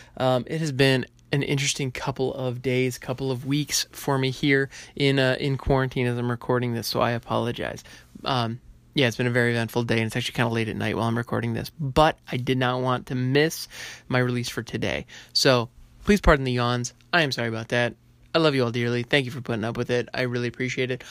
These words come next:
Also, thank you for everybody who, on my Twitch stream for the past week, has been putting up with just chatting streams while I waited for, uh, my new computer to arrive. And it has. So I'm really excited to get back into that. And that's also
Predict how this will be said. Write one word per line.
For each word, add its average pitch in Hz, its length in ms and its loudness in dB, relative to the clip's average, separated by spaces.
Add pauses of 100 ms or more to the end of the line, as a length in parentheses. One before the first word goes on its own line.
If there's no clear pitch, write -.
(160)
Also, 120 360 0
thank 143 220 0
you 160 60 -10
for 131 80 2
everybody 127 460 2
who, 131 400 2 (220)
on 131 140 2
my 123 80 2
Twitch - 280 0
stream 117 340 -2
for 117 80 -10
the - 80 -14
past 120 280 -2
week, 127 200 -2
has 135 100 -4
been 127 140 -4
putting 135 260 -2
up 127 260 0
with 127 360 0 (300)
just 143 220 2
chatting 151 320 2
streams 120 380 0
while 127 160 6
I 123 80 2
waited 123 320 0
for, 120 520 2
uh, 117 260 0
my 120 140 0
new 120 120 -2
computer 151 340 4
to 127 140 -2
arrive. 73 300 -2 (360)
And 117 360 -2 (500)
it 185 120 4
has. - 340 0 (340)
So 131 600 2 (120)
I'm 131 140 0
really 123 180 2
excited 120 360 -2
to 123 60 -8
get 123 120 0
back 117 180 -2
into 117 160 -4
that. - 300 -4
And 123 120 -4
that's 110 160 -4
also 117 300 -2